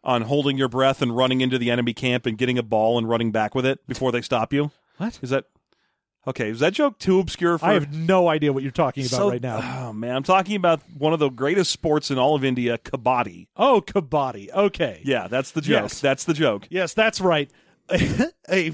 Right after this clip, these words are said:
Speaker 2: giant psychic alien has to run across the field going,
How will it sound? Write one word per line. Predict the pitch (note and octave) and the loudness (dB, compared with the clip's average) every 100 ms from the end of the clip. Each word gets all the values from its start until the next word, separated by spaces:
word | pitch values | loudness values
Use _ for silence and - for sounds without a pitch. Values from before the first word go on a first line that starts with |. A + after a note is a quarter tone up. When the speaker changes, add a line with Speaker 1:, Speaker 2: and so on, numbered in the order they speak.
| B2 | -8
Speaker 2:
giant | - F#3+ A3 B3 A3+ | -4 0 2 0 -2
psychic | - A3 G#3+ A3 G#3 | 0 2 4 2 2
alien | F#3 F#3 E3+ E3+ | 2 4 4 2
has | D#3+ E3+ | 2 2
to | F3+ | 2
run | C#3+ C3 F#3 | 2 2 2
across | G#3+ G#3 F#3+ | 2 2 2
the | F#3 | 0
field | - G#3+ E3 D3 | 0 2 2 2
going, | E3+ D#3+ | 2 2